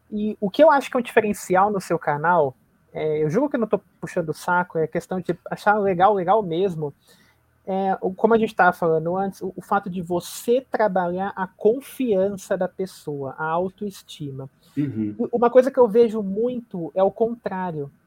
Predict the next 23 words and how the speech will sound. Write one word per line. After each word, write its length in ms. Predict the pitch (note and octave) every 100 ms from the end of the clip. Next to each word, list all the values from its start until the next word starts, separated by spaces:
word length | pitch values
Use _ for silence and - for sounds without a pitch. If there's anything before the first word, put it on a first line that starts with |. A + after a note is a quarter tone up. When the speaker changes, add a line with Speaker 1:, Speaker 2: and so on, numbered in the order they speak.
| _ _ _ _
Speaker 1:
U-, 240 | - - -
umas 180 | A3 A3
coisas 240 | B3+ D4+
que 80 | -
me 120 | B3
revoltam 720 | C4 A3+ D3 F#3+ G#3+ F3+ - D#3+
é 160 | D#3+ E3
quando 280 | - F#3 F#3+
eu, 120 | F#3
eu, 140 | F3 E3
eu 120 | D#3+
vejo 220 | E3+ D#3+ -
páginas 560 | F3 F#3 E3 D#3 D3 -
que 180 | -
querem 520 | D3+ - D3 D3 C#3+ C3+
dar 160 | C#3
uma 260 | C#3+ C#3+ C3+
de 100 | -
conselheiro 500 | - C#3 D3+ C#3+ C#3
sentimental, 640 | C3+ C#3 - C#3+ C#3+ E3+
falando 360 | E3 E3 D#3+ D#3+
coisas 400 | - D#3+ D#3 D3+
como, 460 | - D#3+ D#3+ D3+